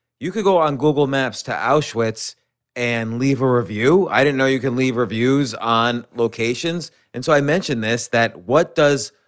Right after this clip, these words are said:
a one-star review for Auschwitz say? Like, they didn't keep the lawns up since nineteen forty-five. Like, I was just trying to figure it out.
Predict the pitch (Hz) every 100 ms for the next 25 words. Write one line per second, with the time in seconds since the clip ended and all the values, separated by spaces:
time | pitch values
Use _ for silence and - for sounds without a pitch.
0 | _ _ 120 113 110 139 139 - 127 127
1 | 131 131 123 - _ _ _ 113 120 98
2 | 127 147 127 113 117 - 120 131 135 -
3 | 120 110 - - - _ _ _ - -
4 | 156 156 110 92 85 113 110 113 120 123
5 | 113 123 113 - 117 113 127 139 147 151
6 | 151 - 135 131 - 127 135 151 143 143
7 | 139 139 143 151 143 131 127 104 - -
8 | 175 - 127 156 156 170 151 156 175 190
9 | 107